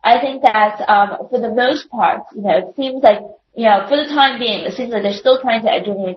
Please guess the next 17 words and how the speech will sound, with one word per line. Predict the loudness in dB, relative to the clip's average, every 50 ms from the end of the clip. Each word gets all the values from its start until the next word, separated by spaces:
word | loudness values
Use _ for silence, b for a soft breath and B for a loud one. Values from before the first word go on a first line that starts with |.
| -10 -10
two-way, | -6 -2 0 0 2 2 2
um, | 2 2 0 0 -2 -4 -4 -4
action. | -4 -4 -4 -4 -8 -8 -6 -6 -6 -8 -10 _ _ _ _ -10
It's | -8 -2 0
not | 0 2 2 0
as | -2 -2 -4
much | -6 -6 -6
of | -6 -4
a | 0 2
risk, | 4 4 4 2 0 -6 0
but | 4 6 6 6 4 2 0
keep | 2 2 2
an | 2 2
eye | 2 2 2 0 0
on | -2
this | -4 -6 -8 -10 -4
because | 0 2 2 2